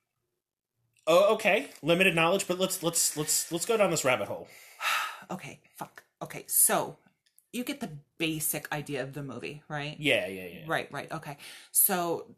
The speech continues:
Speaker 2: there is this scene in the movie where Laura wakes up and she's walking through the house, empty house, you know, Massimo hasn't really shown up yet.
Speaker 1: Uh-huh.
Speaker 2: And she comes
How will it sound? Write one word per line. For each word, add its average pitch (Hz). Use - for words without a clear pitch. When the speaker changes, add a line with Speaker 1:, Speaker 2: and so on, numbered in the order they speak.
Speaker 2:
there 196
is 214
this 185
scene 196
in 214
the 220
movie 165
where 156
Laura 165
wakes 185
up 151
and 151
she's 151
walking 160
through 175
the 165
house, 147
empty 151
house, 143
you 143
know, 101
Massimo 143
hasn't 139
really 143
shown 139
up -
yet. 131
Speaker 1:
Uh-huh. 117
Speaker 2:
And 190
she 196
comes 185